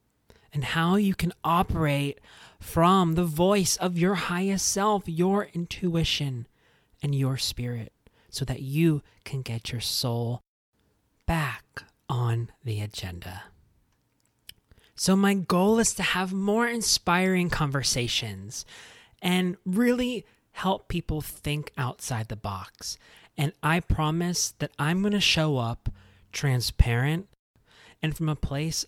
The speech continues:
of honesty and true vulnerability. And I know my guests will be doing the same. So I invite you to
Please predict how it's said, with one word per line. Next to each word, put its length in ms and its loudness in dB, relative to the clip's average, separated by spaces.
of 300 -4
honesty 800 -4
and 160 -4
true 240 -2
vulnerability. 760 -2
And 120 -2
I 80 2
know 580 2
my 360 -2
guests 540 -4
will 140 -4
be 140 -4
doing 420 -2
the 120 -10
same. 520 -6
So 480 2
I 260 0
invite 720 0
you 260 -6
to 320 0